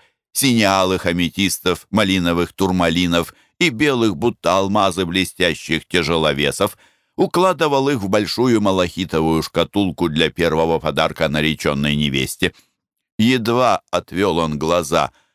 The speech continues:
от игравших разноцветными переливами камней,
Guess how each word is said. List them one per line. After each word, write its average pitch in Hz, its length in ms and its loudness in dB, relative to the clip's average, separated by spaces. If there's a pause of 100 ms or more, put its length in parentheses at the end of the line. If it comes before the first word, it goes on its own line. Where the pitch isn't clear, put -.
(260)
от 107 180 0
игравших 90 600 -2
разноцветными 87 880 -2
переливами 90 680 0
камней, 78 520 0